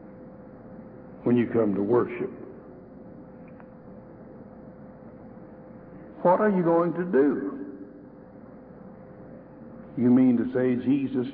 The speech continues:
died and went back to heaven and left no instructions?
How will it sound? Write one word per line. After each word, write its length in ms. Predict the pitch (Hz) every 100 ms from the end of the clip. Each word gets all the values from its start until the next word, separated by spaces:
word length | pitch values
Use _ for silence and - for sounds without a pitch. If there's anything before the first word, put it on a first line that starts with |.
| -
died 480 | 120 135 139 143 -
and 120 | 104
went 320 | 120 131 -
back 320 | 113 135 - 143
to 80 |
heaven 580 | 131 127 131 131 165 156
and 280 | 120 107 113
left 500 | 127 131 127 - -
no 460 | 117 135 135 131 127
instructions? 1600 | 131 127 127 131 120 - - - - - - - - - -